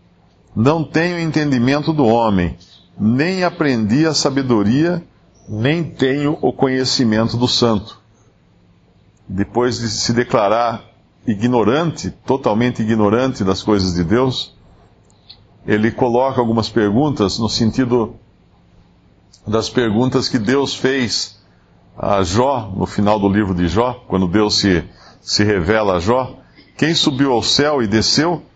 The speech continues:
Quem encerrou os ventos nos seus punhos? Quem amarrou as águas na sua roupa? Quem estabeleceu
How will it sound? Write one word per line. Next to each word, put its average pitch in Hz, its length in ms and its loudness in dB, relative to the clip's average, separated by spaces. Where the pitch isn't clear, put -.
Quem 175 260 0
encerrou 147 420 2
os 113 120 0
ventos 135 460 0
nos 113 160 0
seus 107 220 0
punhos? 147 640 -2
Quem 165 220 0
amarrou 139 480 0
as 107 180 0
águas 113 380 2
na 104 80 2
sua 92 180 0
roupa? 110 480 -2
Quem 151 160 0
estabeleceu 131 880 0